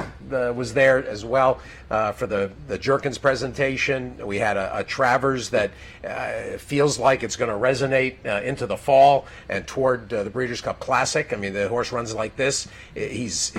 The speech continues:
I don't care what Flightline does. I-, this is, this is a, this was a bit of a seminal,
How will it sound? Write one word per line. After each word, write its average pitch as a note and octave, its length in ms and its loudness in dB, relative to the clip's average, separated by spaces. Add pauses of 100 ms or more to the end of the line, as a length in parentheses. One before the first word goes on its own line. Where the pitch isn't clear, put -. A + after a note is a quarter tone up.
(100)
I G#2+ 120 -2
don't B2 140 0
care B2 160 4
what B2 160 2
Flightline C3 560 0
does. C#3 380 4
I-, A2 340 -8
this A2+ 180 -6
is, A#2 360 -6 (320)
this A2+ 160 -4
is B2 160 0
a, G#2+ 340 2 (720)
this G#3+ 220 6
was G#3 160 4
a C#3 240 4 (640)
bit A3+ 120 10
of C4 120 10
a D#3+ 60 8
seminal, F3 840 8